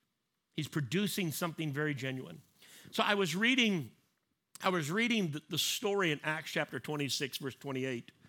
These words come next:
And, um, this is an interesting, and I don't know if that, don't put that verse up yet, but just hold on a little bit on that. This is Paul.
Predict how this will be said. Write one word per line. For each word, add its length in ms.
And, 360
um, 440
this 220
is 100
an 100
interesting, 440
and 100
I 40
don't 60
know 60
if 80
that, 180
don't 180
put 160
that 140
verse 240
up 120
yet, 220
but 140
just 160
hold 160
on 100
a 40
little 120
bit 140
on 80
that. 160
This 180
is 100
Paul. 640